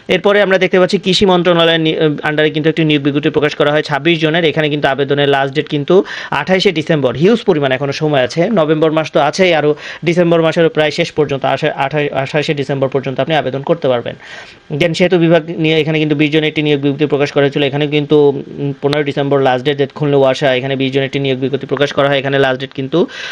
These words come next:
দশই ডিসেম্বর, আহ, দুঃখিত, পনেরোই ডিসেম্বর খুলনা ওয়াসাতে। এখানে কিন্তু আপনার অনলাইনে কোনো আবেদন নয়, এখানে কিন্তু, আহ, আপনার ফিজিক্যালি আবেদন করতে হবে বা ডাক যোগাযোগের মাধ্যমে আবেদন করতে হবে। Then, আহ, জাতীয়, আহ, জাতীয় ক্রীড়া পরিষদের under-এ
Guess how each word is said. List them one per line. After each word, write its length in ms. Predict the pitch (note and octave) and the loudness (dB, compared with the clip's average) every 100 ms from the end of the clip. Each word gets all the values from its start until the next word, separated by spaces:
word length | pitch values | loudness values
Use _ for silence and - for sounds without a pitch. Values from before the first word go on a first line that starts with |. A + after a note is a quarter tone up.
| - C3+ | -8 -2
দশই 300 | D3+ - D3+ | 0 0 -2
ডিসেম্বর, 400 | C#3 C#3 B2+ D#3+ | 0 0 2 0
আহ, 880 | - _ _ _ _ - - C#3+ D3 | -4 _ _ _ _ -20 -4 0 2
দুঃখিত, 320 | F3 F#3 D#3 | 0 0 0
পনেরোই 400 | E3+ E3 E3 F3 | 2 2 2 2
ডিসেম্বর 380 | D3+ C#3+ C#3 F3 | 0 0 0 -2
খুলনা 300 | - C#3 C#3 | 0 0 2
ওয়াসাতে। 540 | C3 B2+ C#3 - E3+ - - - | 2 0 -2 0 -2 -2 -12 -4
এখানে 280 | D#3+ E3 E3 | 0 0 0
কিন্তু 200 | D#3+ E3 | 0 0
আপনার 260 | D#3+ D#3+ D#3 | 2 2 2
অনলাইনে 340 | D3 D#3+ E3 | 2 2 0
কোনো 160 | D#3+ D#3+ | 2 2
আবেদন 300 | C#3+ C#3+ C#3+ | 2 0 2
নয়, 180 | E3 | 0
এখানে 200 | F3 D3 | 0 -2
কিন্তু, 320 | C3+ C#3 C3+ C#3 | -2 -4 0 2
আহ, 440 | C#3 C3 B2 A#2+ | 4 2 2 0
আপনার 340 | A#2+ - B2+ | -2 -2 -2
ফিজিক্যালি 420 | B2 E3+ D#3 D3+ C#3+ | -2 -2 -2 0 0
আবেদন 260 | C#3 D3 | 0 -2
করতে 240 | C#3+ C#3 D3+ | -2 0 0
হবে 120 | C#3 | 0
বা 80 | C3 | 0
ডাক 180 | C3+ B2+ | 0 0
যোগাযোগের 420 | C#3+ C3 C3 C3 | -2 0 0 0
মাধ্যমে 280 | B2+ B2+ C#3 | -2 -2 -2
আবেদন 260 | B2 B2 B2+ | -2 -4 -4
করতে 300 | B2 - B2 | -6 -2 0
হবে। 220 | A#2+ B2+ - - - - | 0 0 -4 -14 -14 -4
Then, 160 | C#3 C3+ C#3 | -2 0 2
আহ, 120 | C3+ | 2
জাতীয়, 360 | D3 D3 E3+ | 0 0 -2
আহ, 160 | E3 D#3+ | 2 2
জাতীয় 280 | D3+ D3 D#3+ | 2 0 -2
ক্রীড়া 200 | E3 E3 | 2 0
পরিষদের 380 | E3+ D#3 E3 D3+ | 2 2 2 2
under-এ 340 | D3 C#3+ | 2 2